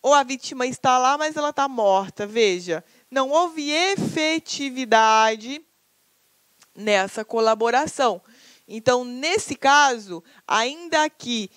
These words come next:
indicado o local do cativeiro, esse coautor, ele não fará jus ao benefício dessa colaboração premiada,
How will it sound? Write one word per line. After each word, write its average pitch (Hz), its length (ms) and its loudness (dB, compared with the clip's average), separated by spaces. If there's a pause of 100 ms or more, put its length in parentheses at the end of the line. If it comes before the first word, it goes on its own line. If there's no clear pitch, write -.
(120)
indicado 262 680 0
o 285 40 -6
local 285 380 0
do 240 100 -6
cativeiro, 214 960 -2 (240)
esse 262 320 -2
coautor, 233 720 0
ele 233 360 0
não 233 600 -4
fará 220 640 0 (380)
jus 220 540 -8
ao 220 140 2
benefício 208 840 -6
dessa 185 340 -2
colaboração 175 960 -4 (340)
premiada, 160 840 -4